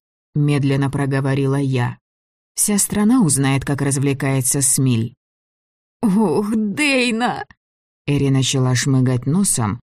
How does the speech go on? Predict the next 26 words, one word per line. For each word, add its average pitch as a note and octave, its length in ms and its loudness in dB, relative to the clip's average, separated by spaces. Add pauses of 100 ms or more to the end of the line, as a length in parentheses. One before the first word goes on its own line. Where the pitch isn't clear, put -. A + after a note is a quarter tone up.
и C#3 140 -2
еще C3+ 240 0
минут B2 320 2
десять C3+ 440 0
я B2 100 0
тратила B2 440 0
на A#2+ 140 2
то, B2 160 -2
чтобы A#2+ 380 0
ее A#2+ 220 2
успокоить. A#2+ 1000 -2 (800)
Неделя D#3 480 2
текла D3 380 -2
медленно, C#3+ 500 -2
но C#3 200 -2
уверенно. C3+ 600 -2 (380)
Всюду F#3 320 0
чувствовалось C#3 720 -2
напряжение, C3+ 840 0 (100)
спешно C#3+ 500 -2
составлялись C3+ 760 -2
пары, E3 300 -2
чтобы, C3+ 320 -2
не C3+ 120 -2
приведите C3+ 580 -2
боги, D3 480 -2